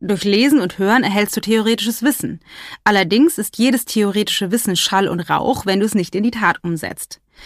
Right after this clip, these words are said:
Daher ist das Buch als eine Art Handbuch und Begleiter zu verstehen auf deinem Weg zu einem neuen Alltag, zu gesünderer Ernährung, zu einer liebevollen, fürsorglichen Art im Umgang mit deinem Körper und zum In-die-Hand-Nehmen deines Lebens.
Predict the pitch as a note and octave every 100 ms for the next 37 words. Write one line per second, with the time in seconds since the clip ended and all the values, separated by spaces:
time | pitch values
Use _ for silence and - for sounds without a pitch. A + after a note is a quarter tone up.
0 | - - A3+ D#4 A3+ E3+ B3 C#4 - -
1 | G3 - G#3 A3+ F#3+ G3 G3+ F#3 A#3 -
2 | A#3 A#3+ - E3+ F#3+ F3+ G3 G3+ A3 F#3+
3 | - F#3 E3+ - E3 G3 G3+ - F#3+ F#3
4 | F3 F#3+ - - F#3+ F#3+ G#3+ B3 - G#3
5 | G#3+ - C#3 - - - - - G3 F#3
6 | G#3+ A3+ F#3 E3+ F#3+ B3 B3 B3 B3 A#3+
7 | - F#3 F3 A3+ C#4 C4 - G3+ G3+ G3+
8 | - C4 B3 G#3 G3 F#3 G3+ - F#3+ G3
9 | - G3 G3+ F#3+ F3+ E3+ E3+ - G3+ A#3
10 | - D#4 D#4+ - - - C4 D4 - C4
11 | B3 F#3+ F#3+ F3+ C4+ D4 F#3+ F#3+ G3 E3+
12 | F#3 - D#3+ - E3 -